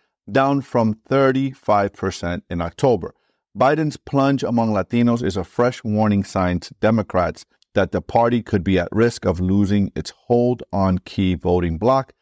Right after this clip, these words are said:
that helped elect Biden in twenty twenty. Biden's support amongst young women and independents also fell,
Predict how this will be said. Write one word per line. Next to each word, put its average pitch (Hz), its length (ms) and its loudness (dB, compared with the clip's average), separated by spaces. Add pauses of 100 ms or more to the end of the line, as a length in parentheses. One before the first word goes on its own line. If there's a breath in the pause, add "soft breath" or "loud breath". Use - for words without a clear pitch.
(240)
that 98 160 2
helped 110 340 -2
elect 101 500 0 (120)
Biden 104 480 2
in 95 160 -2
twenty 87 340 0
twenty. 87 400 -2 (420)
Biden's 156 420 0
support - 680 -2
amongst 95 540 0 (100)
young 120 580 -2
women 110 380 2
and 98 220 -4
independents 117 840 0 (260)
also 156 440 0
fell, 82 460 -2